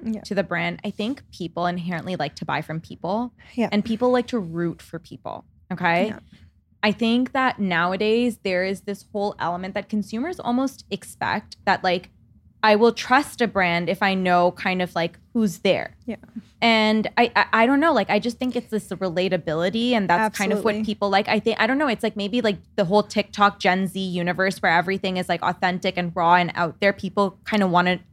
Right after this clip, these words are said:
Speaker 2: peek behind the scenes,
Speaker 1: Yes,
Speaker 2: you
Speaker 1: they
Speaker 2: know?
Speaker 1: do. But you know what's so interesting is that in that same world of having a face of the brand,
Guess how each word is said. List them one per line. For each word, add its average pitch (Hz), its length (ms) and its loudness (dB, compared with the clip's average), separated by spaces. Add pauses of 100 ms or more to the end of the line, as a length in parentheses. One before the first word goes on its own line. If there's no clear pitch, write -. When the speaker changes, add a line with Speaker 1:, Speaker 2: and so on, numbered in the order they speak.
(320)
Speaker 2:
peek - 220 -6
behind 180 260 -2
the 151 60 -8
scenes, 262 100 2
Speaker 1:
Yes, 226 340 2
Speaker 2:
you 247 100 4
Speaker 1:
they 247 60 6
Speaker 2:
know? - 60 2
Speaker 1:
do. 208 300 2 (460)
But 240 60 2
you 233 80 6
know 277 120 4
what's 480 160 -4
so 240 120 4
interesting 247 520 -2
is 214 220 -2
that 202 580 0 (640)
in 240 140 6
that 285 180 4
same 233 540 2
world 196 420 4
of 190 220 0
having 196 300 0
a 202 40 0
face 185 260 -8
of - 60 -14
the 202 80 -4
brand, 202 580 -4